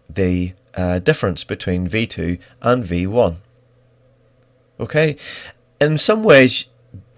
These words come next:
this is almost back to the, the open loop gain, except that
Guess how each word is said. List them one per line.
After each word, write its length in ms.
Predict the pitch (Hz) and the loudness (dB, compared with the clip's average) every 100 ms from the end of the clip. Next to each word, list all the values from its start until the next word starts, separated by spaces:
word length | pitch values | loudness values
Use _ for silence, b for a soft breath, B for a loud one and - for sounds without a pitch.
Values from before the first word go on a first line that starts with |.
| _ | _
this 200 | 160 170 | 2 4
is 100 | 170 | 4
almost 360 | 143 135 120 - | 4 4 2 4
back 260 | 113 113 - | 4 4 -2
to 300 | 113 107 95 | -2 -2 0
the, 340 | 101 98 - | 0 0 -2
the 200 | 90 95 | -2 0
open 320 | 104 - 143 | 0 0 2
loop 200 | 131 - | 0 0
gain, 300 | 113 95 92 - B B | -2 -2 -2 -6 B B
except 460 | 104 - 131 - | 0 6 4 6
that 240 | 98 - | 2 2